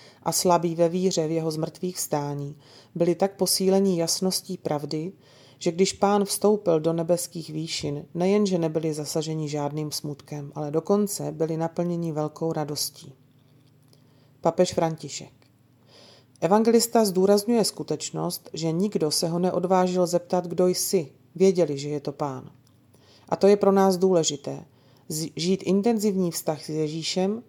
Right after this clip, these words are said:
důvěrný dialog a život takovým způsobem, že ho poznáme jako Pána. Katechismus katolické církve v paragrafu čtyři sta čtyřicet osm říká:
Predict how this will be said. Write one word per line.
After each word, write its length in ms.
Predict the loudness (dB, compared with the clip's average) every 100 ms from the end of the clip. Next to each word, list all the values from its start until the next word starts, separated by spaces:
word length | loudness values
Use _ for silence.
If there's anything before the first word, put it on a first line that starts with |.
| -6
důvěrný 560 | -4 0 0 0 -6
dialog 540 | -4 -2 0 0 -2 -12 _ -10
a 80 | -2
život 360 | 2 2 2
takovým 440 | -2 0 4 2 0
způsobem, 680 | -6 -12 -8 -4 -2 -2 -6 _ _ _
že 160 | 0 2
ho 100 | 2
poznáme 640 | 2 0 0 0 0 -2 -4
jako 280 | -6 -4
Pána. 460 | -4 -6 -8 -10 -14 -20 -20 _ _ _ _ _ _ _ _ _ _ _ _ _ _ _ _ -2
Katechismus 640 | 0 0 0 0 0 0
katolické 600 | 0 2 2 0 -4 -6
církve 540 | -6 -6 -6 -4 -2 -2
v 60 |
paragrafu 560 | -2 -4 -2 -4 -4 -8
čtyři 340 | -6 -4 -4
sta 200 | -4 -4
čtyřicet 560 | -6 -6 -6 -4 -6 -6
osm 360 | -6 -4 -6 -6
říká: 540 | -6 -8 -10 -10 -12